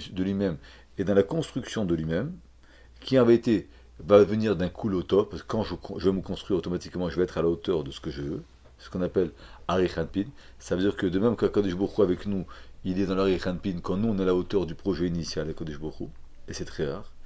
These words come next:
ainsi quand moi je vais être à la hauteur de ce que sont mes ambitions, et parce que je vais me construire personnellement, alors je vais avoir un comportement de Harich Anpin. C'est-à-dire que le problème du nazir,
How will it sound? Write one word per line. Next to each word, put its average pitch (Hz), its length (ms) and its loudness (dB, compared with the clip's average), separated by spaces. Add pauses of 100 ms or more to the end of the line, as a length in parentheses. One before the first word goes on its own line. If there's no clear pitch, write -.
(340)
ainsi 139 300 -2
quand 123 180 2
moi 139 240 2
je 113 120 0
vais 117 60 8
être 110 180 -2
à 104 40 4
la 104 100 8
hauteur 98 480 2 (400)
de 95 180 0
ce - 120 -6
que 110 300 2 (380)
sont 120 240 0
mes 107 140 4
ambitions, 101 520 0 (580)
et - 60 -16
parce - 180 -2
que 123 100 0
je 107 140 0
vais 107 60 2
me 107 80 -2
construire 110 540 -4
personnellement, 82 680 -6 (460)
alors 95 220 2
je - 60 -8
vais 98 80 2
avoir 92 260 2
un 85 60 -4
comportement 80 580 -8
de 76 120 -6
Harich 76 380 -8
Anpin. - 200 -14 (720)
C'est-à-dire - 280 0
que 98 200 2 (680)
le 101 80 -2
problème 160 240 4
du 147 80 2
nazir, 127 360 0